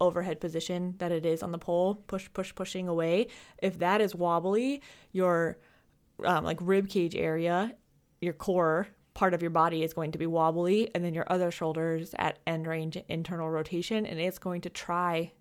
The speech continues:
to absorb that force to keep you from landing on your head, but it's already in a pretty compromised position. So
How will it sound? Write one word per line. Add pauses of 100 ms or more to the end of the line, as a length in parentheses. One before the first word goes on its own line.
to
absorb
that
force
to
keep
you (260)
from
landing
on
your
head, (320)
but
it's
already
in
a
pretty
compromised
position. (280)
So